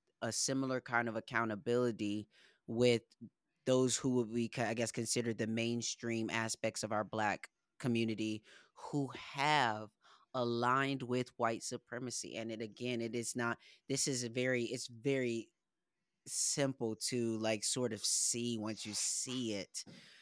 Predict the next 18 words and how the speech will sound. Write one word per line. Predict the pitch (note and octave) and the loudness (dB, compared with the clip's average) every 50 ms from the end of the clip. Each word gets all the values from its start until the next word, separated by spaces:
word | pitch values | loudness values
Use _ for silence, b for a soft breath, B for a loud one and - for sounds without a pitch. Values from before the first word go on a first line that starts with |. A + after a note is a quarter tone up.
| b b _ | b b _
but | - A2+ - _ - | -4 -4 -4 _ 2
they | C3 B2+ B2+ | 2 4 4
have, | B2+ A#2+ A#2 A2+ - - - | 4 2 2 0 -4 -6 -2
uh, | G#2+ B2 A#2+ A#2 - - | 2 4 4 4 4 4
opted | B2 A#2+ B2 - - A#2+ | 4 4 4 2 -2 -2
into | A#2 A#2 A#2 - - - B2+ A#2+ A#2 | -2 -2 -2 -2 -2 -2 0 0 -2
taking | - - B2 A#2+ A2+ - B2+ A#2 | -2 -2 -4 -4 -2 -2 -2 -2
up | B2 - - | -2 -2 -4
the | A#2 | -8
tools | G#2 - B2 A2+ A2 G#2 G#2+ | -8 -4 -4 -4 -2 -2 -4
of | G#2+ G#2 | -2 0
white | A2 G#2+ G2 - | 0 0 0 0
supremacy, | - A#2 G#2+ - B2 A2 G#2+ G#2+ - - G#2+ | -4 -6 -6 -6 -6 -4 -4 -4 -4 -2 -2
whether | A2 A2 A2 A2 | -2 -2 -2 -2
that | A2+ A2 A2 | -2 -2 -2
is | A2+ A2 | -2 -2
homophobia, | - B2 A#2 A#2 A2+ A2+ - - A#2 A#2 A#2 G2+ A2 G#2+ G#2+ G#2 G#2 G#2 - - - _ _ - | -2 -2 0 0 -2 0 0 2 2 4 2 2 0 0 0 0 0 -2 -4 -8 -18 _ _ -6
xenophobia, | A2 A#2 A#2+ A#2+ B2 A2+ - - B2 A#2+ A#2 A2 A#2 A#2 A2+ A2 G#2+ G#2+ G#2+ | -2 0 2 2 2 2 2 2 4 4 4 2 2 0 0 0 0 0 -2